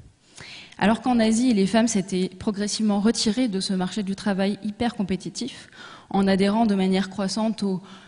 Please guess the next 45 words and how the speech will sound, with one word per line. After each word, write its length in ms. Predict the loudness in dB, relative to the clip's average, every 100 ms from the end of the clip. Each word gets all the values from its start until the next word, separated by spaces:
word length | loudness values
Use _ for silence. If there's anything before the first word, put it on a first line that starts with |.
| -10
mieux 220 | 0 2 4
vaut 340 | 4 2 2 0
un 100 | 0
bon 160 | 0
mariage 460 | 0 0 0 0 0
qu'un 160 | 0
bon 140 | 0 0
métier », 380 | -2 -2 -4 -4 -10 -20 -20 -20 _ _ _ -20 _
à 100 | -2
l'Ouest, 420 | 2 2 2 -4 -10
ce 100 | -4
marché 300 | -2 0 -2
était 160 | -2 -2
dominé 320 | 0 2 2
par 160 | 0 -2
les 100 | -4
femmes. 300 | -8 -10 -12 -18 _ -20 -20 -20 -20 -20
Cette 220 | -4 -4 0
révélation 440 | 0 0 0 -2
a 60 | -4
été 160 | -2
une 200 | -2 0
onde 140 | 0 0
de 100 | 0
choc. « 480 | -2 -8 -10 -20 -20 -20 _ _ _ _ _ _
Si 160 | -2
les 80 | -2
pem-, 300 | 0 0 0 -4
si 160 | -4 -2
les 100 | 0
femmes 260 | 2 0
peuvent 200 | 0 -2
y 140 | 0 0
arriver, 440 | 2 0 -2 -4 -8
pourquoi 280 | -4 -2 0
pas 120 | 2
nous ?» 200 | 2 0
se 100 | -2
disaient 260 | -4 -4
les 220 | -2 0 0
hommes. 220 | -2 -4 -8 -20 -20 _
Mais 120 | -6 -2
qu'ont-elles 340 | 0 2 2
de 100 | 2
plus ? 460 | -2 -6 -8 -10